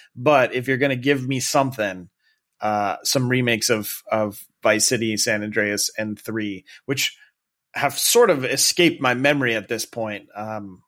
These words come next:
would almost feel fresh, especially San Andreas is the one that I feel like I can't remember the most, but, uh, I'm down for,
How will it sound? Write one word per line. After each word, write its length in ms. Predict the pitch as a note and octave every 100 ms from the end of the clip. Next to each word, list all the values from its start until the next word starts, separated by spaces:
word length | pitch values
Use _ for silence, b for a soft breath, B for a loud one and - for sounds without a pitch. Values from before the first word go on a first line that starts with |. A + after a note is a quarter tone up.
| _ -
would 140 | A#2+
almost 400 | A#2 D3 C3+ -
feel 140 | C3
fresh, 440 | - - C3 A#2+ -
especially 720 | B2 - D3 C#3 C#3 A#2+ A2
San 280 | - A#2+ A2
Andreas 600 | G#2 A#2 G#2+ G2 - -
is 160 | A2
the 80 | A2
one 200 | G#2+ G#2+
that 140 | G#2
I 220 | G#2 G#2 G2 b b b b -
feel 220 | - C#3+
like 180 | B2 A2
I 80 | A2+
can't 240 | A#2+ G2
remember 340 | A2+ A2+ A2 G#2
the 80 |
most, 380 | G2+ A2+ F3+ -
but, 240 | A#2 F#2+ -
uh, 160 | G#2+ E2+
I'm 180 | A#2 C3
down 240 | C3 B2+
for, 460 | A#2 A#2 G#2+ G2